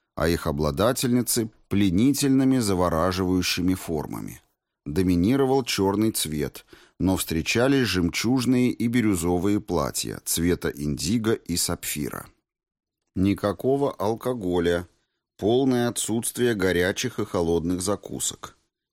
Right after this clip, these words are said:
Я двинулся вверх по лестнице. Торжественность и подчеркнутая элитарность — вот основные приметы вечера.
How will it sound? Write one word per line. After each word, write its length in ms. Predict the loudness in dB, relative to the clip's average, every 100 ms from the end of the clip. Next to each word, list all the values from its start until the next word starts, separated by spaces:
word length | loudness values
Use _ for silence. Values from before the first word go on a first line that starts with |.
| -6
Я 260 | 0 0
двинулся 580 | 0 2 2 2 0 -2
вверх 420 | -4 -2 -2 -4
по 140 | -4 -2
лестнице. 600 | -2 -4 -8 -8 -8 -10 -14 _ _ _ _ -4
Торжественность 1000 | -2 0 0 2 0 -2 0 0 0 -4
и 80 | -4
подчеркнутая 1000 | -2 -2 -2 0 0 0 -2 0 2 2
элитарность — 960 | 2 0 -2 0 0 0 -4 -8 -8 -6
вот 320 | -2 0 0
основные 640 | -2 0 0 0 0 0
приметы 520 | -2 -2 0 -2 -4
вечера. 560 | -6 -6 -6 -8 -10 -16